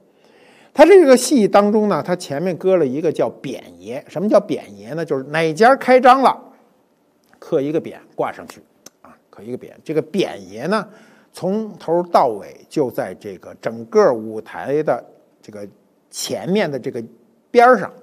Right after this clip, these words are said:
坐着，就不停地做雕刻状，表示了这个戏的戏核，就这个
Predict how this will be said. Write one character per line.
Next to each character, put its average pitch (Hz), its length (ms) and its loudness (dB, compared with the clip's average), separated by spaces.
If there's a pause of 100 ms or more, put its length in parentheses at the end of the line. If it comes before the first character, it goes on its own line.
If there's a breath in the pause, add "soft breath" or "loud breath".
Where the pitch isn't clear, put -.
(300)
坐 156 200 0
着， - 100 -18 (100)
就 110 120 -16
不 - 160 -8
停 143 240 -10
地 156 120 -6 (300 loud breath)
做 147 180 -2 (160)
雕 208 240 0
刻 139 260 -6
状， - 220 0 (600 soft breath)
表 180 300 -2
示 - 160 -8
了 135 120 -2
这 123 140 -10
个 123 100 -10
戏 143 300 -10
的 127 100 -8
戏 180 240 -4
核， 151 380 -8 (140)
就 127 120 -20
这 135 120 -12
个 117 180 -16